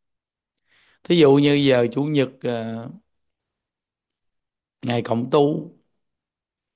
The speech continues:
quý vị nhớ là miễn sao quý vị thấy thoải mái và vui. Còn riêng bản thân những đức thì, à,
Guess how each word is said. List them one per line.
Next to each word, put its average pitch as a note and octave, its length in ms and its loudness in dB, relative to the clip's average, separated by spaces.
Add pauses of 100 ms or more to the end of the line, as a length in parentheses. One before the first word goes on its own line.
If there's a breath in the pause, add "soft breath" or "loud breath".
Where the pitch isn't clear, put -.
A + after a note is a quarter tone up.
(100)
quý E3+ 80 -4
vị B2 140 0
nhớ D3+ 280 -2
là D#3 280 -10 (1400 soft breath)
miễn D#3 280 2
sao D#3+ 320 0
quý E3+ 100 0
vị B2 180 0
thấy E3 220 -8
thoải A#2+ 280 -8
mái E3+ 360 -8
và C3 140 -8
vui. C#3+ 460 -2 (4000)
Còn B2+ 160 -6
riêng C#3+ 200 2
bản C#3+ 140 -4
thân C#3+ 200 -8
những B2 160 -8
đức D#3+ 220 -10
thì, A2 440 -8
à, G#2+ 200 -18